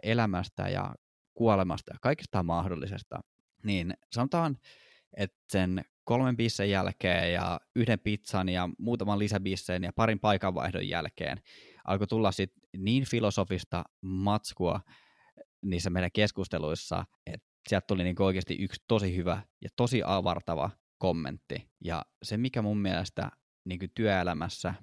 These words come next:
pitää meidät niinku virkeänä ja tekee meistä ammattilaisia ja mihin jokaisen kannattaisi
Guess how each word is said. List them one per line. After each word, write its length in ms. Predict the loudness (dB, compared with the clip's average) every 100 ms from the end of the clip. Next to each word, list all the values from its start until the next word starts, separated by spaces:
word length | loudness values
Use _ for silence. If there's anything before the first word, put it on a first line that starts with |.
| -8
pitää 320 | -6 0 2 2
meidät 340 | 0 -2 -4
niinku 240 | -6 -8 -8 -2
virkeänä 640 | 0 0 0 -2 -2 -6 -10 -20 -20 _ -8
ja 60 |
tekee 260 | -4 0 0
meistä 360 | 0 -2 0 0
ammattilaisia 840 | 0 -4 -6 -4 -4 -6 -6 -8 -10 _ _ _ -10
ja 200 | -6 -6 -8 -6
mihin 320 | -4 -2 -4
jokaisen 580 | -4 -2 0 0 0 -4
kannattaisi 720 | -2 -2 -2 -4 -2 -2 -4